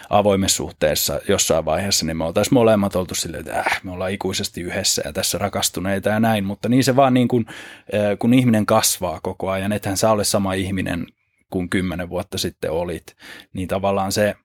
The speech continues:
se prosessi käydään sen oman kumppanin kanssa, se kasvuprosessi ja, ja, ja se suhde kasvaa siinä samalla. Ja kun siihen tulee se äärimmäinen luottamus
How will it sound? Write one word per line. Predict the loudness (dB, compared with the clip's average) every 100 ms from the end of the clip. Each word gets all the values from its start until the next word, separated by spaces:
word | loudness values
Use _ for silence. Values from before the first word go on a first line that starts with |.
| _ _ -20 _
se | -2 0
prosessi | 4 4 4 2 0
käydään | 2 2 4 2
sen | 0 -2 -4 _ _ _ _ _ _
oman | 4 6 4 2
kumppanin | 2 2 2 -2 -2
kanssa, | -4 -4 -2
se | -2
kasvuprosessi | -2 -4 -4 -2 -2 -2 -4 -4
ja, | -4 -6 -6 -2
ja, | -2 -2 -6
ja |
se | -4
suhde | 0 2 2 0
kasvaa | -2 -4 -4 -8 -6
siinä | -4 -2
samalla. | -2 0 -2 -4 -6 -4
Ja | -2
kun | -2 0
siihen | 2 4
tulee | 4 4
se | 6 6
äärimmäinen | 4 2 2 4
luottamus | 4 4 2 0 0 -2 -6